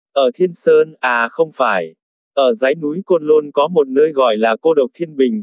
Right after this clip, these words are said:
cảnh trí rất giống trong bài thơ." Hùng Văn chưa kịp nói gì, bỗng nghe có tiếng cười rộ ở đâu đó,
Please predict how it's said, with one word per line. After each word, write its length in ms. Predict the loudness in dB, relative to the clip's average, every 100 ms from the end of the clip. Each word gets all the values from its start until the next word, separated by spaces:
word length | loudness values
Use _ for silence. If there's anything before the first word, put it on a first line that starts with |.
| -4
cảnh 240 | -4 -4
trí 320 | -6 -6 -6 -2
rất 200 | -4 -2
giống 400 | -2 -2 -4 -4
trong 240 | -4 0
bài 160 | -2 -2
thơ." 340 | -4 -6 -6 -10 _ _ _ _ _ _ _ _ _ _ _ _
Hùng 300 | 0 0 0
Văn 220 | -2 -4
chưa 180 | -4 -4
kịp 200 | -2 -4
nói 280 | 0 -2 -2
gì, 320 | -2 -2 -2 -8 -2
bỗng 240 | 0 2
nghe 200 | 0 0
có 160 | 0 0
tiếng 220 | 0 -2 0
cười 160 | 0
rộ 240 | 2 2 2
ở 200 | 0 2
đâu 200 | 2 2
đó, 380 | 0 -2 -8